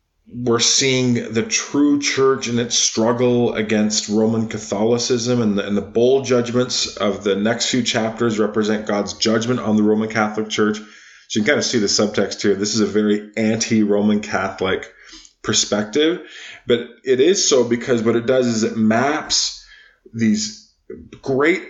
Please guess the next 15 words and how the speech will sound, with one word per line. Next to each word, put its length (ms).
acts 380
of 260
judgment 600
that 140
they, 100
that 360
they 120
read 240
about 240
in 120
Revelation 680
onto 1080
global 460
church 380
history 800